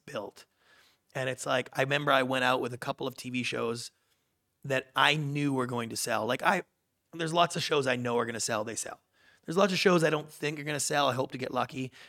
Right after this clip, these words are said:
And then there's a few you're like, "Well, let's see if we can find somebody that wants it," right? But I mean,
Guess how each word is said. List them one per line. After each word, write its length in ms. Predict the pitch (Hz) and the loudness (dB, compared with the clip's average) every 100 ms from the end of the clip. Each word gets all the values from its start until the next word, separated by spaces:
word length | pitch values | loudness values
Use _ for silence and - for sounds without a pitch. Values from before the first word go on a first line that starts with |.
| - | -2
And 100 | 202 | 0
then 60 | |
there's 120 | 247 226 | 2 0
a 60 | |
few 260 | - 165 160 | -2 0 2
you're 180 | 147 139 | 2 2
like, 240 | 131 123 - - | 2 0 -6 -6
"Well, 220 | 156 226 | -2 0
let's 180 | 208 202 | 0 0
see 120 | 180 | 0
if 60 | 180 | 0
we 60 | |
can 100 | 180 | 0
find 280 | 156 160 156 | 2 0 2
somebody 200 | 147 147 | 0 -2
that 100 | 135 | -2
wants 220 | 117 101 | -4 -6
it," 80 | - | -6
right? 240 | 120 127 139 _ _ _ _ _ _ _ _ - | -4 -4 -6 _ _ _ _ _ _ _ _ 2
But 180 | 160 | 6
I 60 | 160 | 6
mean, 440 | 151 147 139 135 | 4 -2 -4 -6